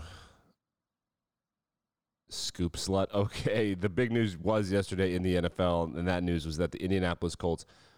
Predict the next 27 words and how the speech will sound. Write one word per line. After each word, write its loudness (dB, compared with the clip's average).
fired 2
their 4
head 0
coach, 0
Frank 2
Reich, 2
who 0
was 2
the 0
offensive -2
coordinator 0
for -6
the -2
Eagles. 2
Frank 0
Reich 2
took 0
over, 4
uh, 2
and 0
then 2
in 4
his 2
first 0
year, 2
Andrew 0
Luck 0